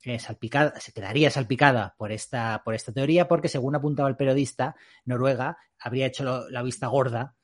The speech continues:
¿no? Y habría de alguna manera colaborado con los Estados Unidos porque así podía vender su gas a Europa, ¿vale? Y a-, y por último, Qatar. Eh, Qatar, no olvidemos, acaba de celebrar un mundial en el que ha intentado lavar su imagen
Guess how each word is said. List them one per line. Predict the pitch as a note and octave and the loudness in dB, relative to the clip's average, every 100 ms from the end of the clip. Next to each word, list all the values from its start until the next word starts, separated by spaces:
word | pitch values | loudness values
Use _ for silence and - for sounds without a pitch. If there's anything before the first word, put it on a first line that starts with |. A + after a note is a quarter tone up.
| _ _ | _ _
¿no? | A#2 E3 F#3+ | -6 -4 -4
Y | A2 | -4
habría | A2+ B2 A#2+ | -2 -2 -2
de | |
alguna | A#2 B2 B2 | -2 -2 -2
manera | A#2+ B2 | -2 -2
colaborado | B2 A2+ A#2 A#2+ A#2+ | -2 0 0 0 0
con | A#2+ | -2
los | A#2+ | -4
Estados | C3+ D3 | -2 -2
Unidos | E3 F3+ F#3+ | 0 0 2
porque | G3 F3+ F#3 | 2 2 0
así | F#3 | 0
podía | F3 D#3+ D#3+ | 2 4 4
vender | D3+ D3+ D3 | 4 2 0
su | C3+ | 0
gas | B2 B2 | -2 -2
a | |
Europa, | G#2+ E2+ - - _ _ - | -6 -8 -16 -20 _ _ -18
¿vale? | G2+ F3 _ _ _ G3+ - _ _ _ _ | -16 -16 _ _ _ -20 -20 _ _ _ _
Y | E3 D#3 | -2 2
a-, | C#3+ - | 2 2
y | D3+ | -2
por | - D3+ | 0 2
último, | D#3 F#3 F3 | 4 4 4
Qatar. | C3 - C3 - - _ _ - | 4 6 6 4 -8 _ _ -10
Eh, | A2+ A2+ | -8 -6
Qatar, | A#2+ C#3 D#3+ E3+ | 0 4 4 2
no | C3 A#2+ | -2 -2
olvidemos, | B2 B2+ A#2+ - | -2 -2 -4 -6
acaba | B2 B2+ | -4 -2
de | |
celebrar | C3 B2 A#2+ | 0 0 2
un | B2 | 0
mundial | C#3 D3+ F3+ F#3+ | 0 2 4 2
en | E3+ B2 | 0 -2
el | A#2+ | 0
que | B2+ | 0
ha | |
intentado | C#3+ C#3 B2 B2+ A#2+ C#3 A#2+ | 0 -2 0 -2 0 0 0
lavar | A2 G#2+ | 0 -4
su | - | -4
imagen | C3+ D#3 - F#3 G3+ | -4 -2 -2 -2 -4